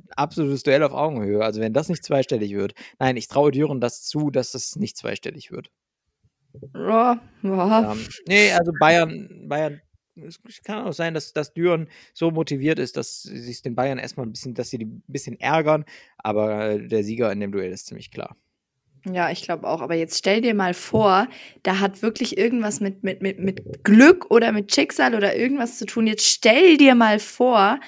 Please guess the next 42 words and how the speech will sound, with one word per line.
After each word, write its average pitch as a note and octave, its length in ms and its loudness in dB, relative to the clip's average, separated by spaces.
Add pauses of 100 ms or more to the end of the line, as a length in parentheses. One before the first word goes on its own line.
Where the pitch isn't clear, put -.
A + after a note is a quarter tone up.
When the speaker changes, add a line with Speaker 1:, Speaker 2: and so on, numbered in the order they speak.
(260)
Speaker 2:
was G3+ 400 -4 (200)
abgehen F#3+ 840 0
würde G3 340 6
in F#3+ 240 2
Deutschland, G3 720 0 (300)
wenn E3 160 2
Speaker 1:
Mhm. C#3+ 80 -4
Speaker 2:
Düren B3 420 6
gewinnt. G3+ 720 6
<laughs> - 600 -6
Jetzt A#3+ 180 2
mal B3+ 140 6
für B3 100 2
den A3+ 220 2 (100)
super C#4+ 600 6
unwahrscheinlichen G#3+ 680 0
Fall, G#3 280 2
aber F#3 280 2
oh B3+ 140 4
mein A3 180 6
Gott, A3+ 220 6
wie G3 80 -2
krass B3+ 320 -2
wär A#3 180 0
das? G3 360 -4 (1040)
Speaker 1:
Ich C#3 160 0
muss D#3 160 -2
ganz D3+ 180 0
ehrlich C#3 260 -2
sagen, C3 240 -2
dass C3 100 -12
es C3 200 -12
mir C#3+ 100 -6
als C3 140 -8
Aachen-Fan A#2+ 500 -8
sehr, B2 220 -2
sehr A#2+ 120 -4
unangenehm G2+ 600 -6
wäre, G2+ 260 -6
wenn G2+ 140 -8
Düren G#2 280 -10
gewinnt. G#2 380 -4